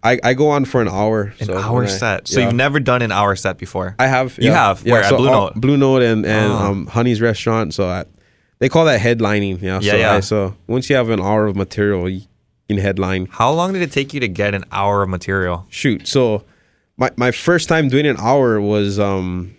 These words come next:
Speaker 1: was my first headlining show, which was at Hawaiian Brian's.
Speaker 2: Okay.
Speaker 1: I had, like, three hundred people. Um, that was the ending of, uh, I think it was in, was June two thousand eighteen.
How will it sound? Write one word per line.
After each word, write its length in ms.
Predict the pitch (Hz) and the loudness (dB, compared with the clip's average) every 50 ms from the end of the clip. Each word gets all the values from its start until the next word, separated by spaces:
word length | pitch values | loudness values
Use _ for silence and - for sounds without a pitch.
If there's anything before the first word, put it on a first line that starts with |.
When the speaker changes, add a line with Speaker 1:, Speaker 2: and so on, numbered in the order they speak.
| _ _ _ _ _ - - _ | _ _ _ _ _ -20 -14 _
Speaker 1:
was 140 | - 104 101 | -8 -4 -2
my 120 | 107 104 | -2 -4
first 760 | 98 - - 117 113 107 - - - - - - - - _ _ | -4 -4 -4 -2 -2 -2 -2 -6 -8 -8 -10 -12 -14 -16 _ _
headlining 440 | - 104 113 104 107 104 101 101 98 | -6 -4 -4 -2 -2 -2 -2 -2 -2
show, 320 | - - 110 107 101 95 | -2 -2 -2 0 0 -2
which 220 | 95 95 92 - - | -2 -4 -6 -6 -6
was 160 | 98 92 95 | -6 -4 -2
at 220 | 95 87 - - - _ _ _ _ _ | -4 -4 -4 -8 -14 _ _ _ _ _
Hawaiian 340 | - 107 104 101 95 95 | -2 -2 0 0 0 0
Brian's. 560 | 90 92 95 101 101 98 92 90 90 - - - - | 0 0 0 0 0 -2 -4 -4 -8 -10 -12 -10 -8
Speaker 2:
Okay. 240 | 101 101 - 101 90 104 - - - | -8 -4 -2 -2 -2 -4 -6 -12 -10
Speaker 1:
I 40 | - | -6
had, 120 | 92 95 98 | -4 -4 -2
like, 180 | 95 90 - | -4 -6 -8
three 180 | - - 107 95 | -6 -4 -2 -2
hundred 280 | 95 95 92 90 80 | 0 -2 -2 -2 -4
people. 420 | - - 98 - - 90 87 87 101 123 - - | -6 -8 -10 -8 -6 -4 -4 -4 -6 -10 -12 -10
Um, 280 | - 87 87 82 82 82 | -8 -6 -6 -6 -4 -4
that 100 | 87 90 | -2 -2
was 260 | 92 92 90 - - - _ _ _ _ _ _ _ _ _ _ _ _ _ _ _ _ _ _ _ | -2 -2 -4 -6 -10 -16 _ _ _ _ _ _ _ _ _ _ _ _ _ _ _ _ _ _ _
the 100 | - - | -2 0
ending 360 | 104 113 110 107 113 110 107 | 2 2 2 2 2 2 2
of, 280 | 101 101 101 98 92 98 | 2 2 0 0 0 0
uh, 720 | 98 95 95 95 95 95 95 95 92 90 90 87 87 90 110 - _ _ _ _ _ _ _ _ _ _ _ _ - _ _ _ _ _ _ _ _ _ _ _ _ _ - | 0 0 0 0 0 0 0 0 0 -2 -2 -4 -4 -6 -10 -14 _ _ _ _ _ _ _ _ _ _ _ _ -20 _ _ _ _ _ _ _ _ _ _ _ _ _ -12
I 60 | - | -4
think 200 | - 135 131 - | -2 -2 0 2
it 40 | 139 | 2
was 200 | 143 135 127 120 | 2 2 2 2
in, 1040 | 127 127 123 123 120 120 120 117 117 113 113 113 113 113 113 113 110 110 110 107 - - | 2 2 2 2 2 2 2 2 2 2 0 0 0 -2 -2 -2 -2 -2 -2 -4 -4 -4
was 260 | - 113 113 104 107 | -2 -2 -2 -2 -4
June 640 | 110 - - 123 127 127 131 131 131 131 131 123 120 117 | -8 -4 0 2 2 4 4 2 2 2 2 0 -2 -2
two 140 | - 127 | -2 -2
thousand 340 | 123 123 117 117 110 117 87 | 0 0 0 0 0 0 -2
eighteen. 640 | - 117 104 - - - 127 123 120 117 110 104 98 | -2 -4 -4 -6 -6 -4 -2 -2 0 0 -2 -4 -6